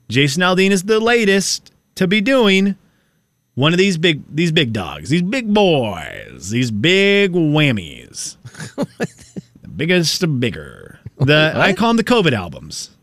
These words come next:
Speaker 2: Oh, okay.
Speaker 1: Because a lot of people had a lot of time to write a
Speaker 2: Oh,
Speaker 1: lot of music.
Speaker 2: sure. Yeah.
Speaker 1: And so you'll notice Thomas Rhett, Eric Church, Morgan Wallen, Jason Aldean now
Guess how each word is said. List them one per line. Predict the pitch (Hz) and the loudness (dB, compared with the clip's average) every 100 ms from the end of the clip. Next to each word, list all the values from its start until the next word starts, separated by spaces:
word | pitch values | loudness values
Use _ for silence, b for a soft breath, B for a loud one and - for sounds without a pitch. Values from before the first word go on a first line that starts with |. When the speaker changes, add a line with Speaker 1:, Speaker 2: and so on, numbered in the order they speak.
| _ _ _ | _ _ _
Speaker 2:
Oh, | - 330 392 208 | -4 0 0 0
okay. | 214 214 175 247 | 0 0 0 2
Speaker 1:
Because | 165 | 2
a | 175 | 4
lot | 175 202 | 4 2
of | 208 | 2
people | 233 196 | 0 2
had | 175 | 2
a | 160 | 2
lot | 170 185 190 | 2 4 2
of | 185 | 2
time | - 160 113 | 2 2 2
to | 107 | 2
write | 131 | 2
a | |
Speaker 2:
Oh, | 123 | 4
Speaker 1:
lot | 131 | 2
of | 127 | 2
music. | 104 | 2
Speaker 2:
sure. | 139 143 71 - | 2 0 -4 -6
Yeah. | 117 127 - | -4 -4 -2
Speaker 1:
And | 135 | -2
so | 135 156 | 0 2
you'll | 156 175 | 2 2
notice | 190 214 190 185 - _ _ | 2 2 2 0 -8 _ _
Thomas | - 113 127 156 165 | -4 0 2 0 0
Rhett, | 214 220 151 - | 2 2 0 -2
Eric | 117 127 151 170 | -2 0 2 0
Church, | - 226 196 - | 0 2 2 0
Morgan | 120 113 143 170 180 | 0 0 2 0 0
Wallen, | 196 202 190 135 | 0 2 0 0
Jason | 117 190 214 226 | 0 0 0 -2
Aldean | 208 180 170 | 0 0 2
now | 139 131 131 | 2 2 0